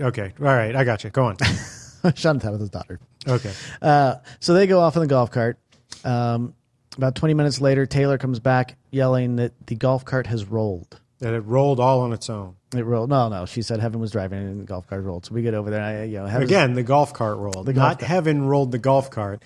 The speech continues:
Speaker 2: Well,
Speaker 1: the golf cart
Speaker 2: the go-,
Speaker 1: rolled.
Speaker 2: the, the golf cart
Speaker 1: Heaven
Speaker 2: rolled.
Speaker 1: was in, Heaven was driving, and somehow it just spontaneously rolled.
Speaker 2: <laughs>
Speaker 1: I love that when
Speaker 2: And
Speaker 1: it's
Speaker 2: then
Speaker 1: like,
Speaker 2: there, there's no alcohol involved, I'm
Speaker 1: people
Speaker 2: sure.
Speaker 1: are like, "My car got into an accident."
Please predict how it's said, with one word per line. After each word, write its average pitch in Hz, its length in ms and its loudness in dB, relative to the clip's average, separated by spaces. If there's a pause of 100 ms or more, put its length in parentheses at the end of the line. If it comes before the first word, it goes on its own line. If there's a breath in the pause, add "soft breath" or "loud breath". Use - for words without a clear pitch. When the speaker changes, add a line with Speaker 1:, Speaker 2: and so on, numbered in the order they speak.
Speaker 2:
Well, 170 240 4
Speaker 1:
the 160 40 4
golf 151 260 4
cart 123 260 2
Speaker 2:
the 147 100 2
go-, 110 120 0
Speaker 1:
rolled. - 100 -4
Speaker 2:
the, 156 160 4
the 135 140 -2
golf 139 240 0
cart 127 120 0
Speaker 1:
Heaven 185 220 6
Speaker 2:
rolled. 165 80 4
Speaker 1:
was 135 160 2
in, 139 160 0
Heaven 139 340 2
was 113 140 2
driving, 131 480 4
and 110 140 -2
somehow 117 460 2
it 120 100 0
just 120 180 0
spontaneously 120 800 2
rolled. 120 520 2
Speaker 2:
<laughs> - 600 -8
Speaker 1:
I 143 80 2
love 165 220 6
that 123 240 4
when 127 140 2
Speaker 2:
And 127 100 2
Speaker 1:
it's - 60 2
Speaker 2:
then 156 80 4
Speaker 1:
like, 156 100 4
Speaker 2:
there, 151 160 4
there's 147 200 4
no 156 120 4
alcohol 139 320 4
involved, 104 300 0
I'm 95 80 -4
Speaker 1:
people 135 240 2
Speaker 2:
sure. 131 100 4
Speaker 1:
are 127 40 4
like, 120 300 2
"My 120 140 0
car 160 340 2
got 127 160 2
into 131 160 0
an 127 80 2
accident." 113 580 -4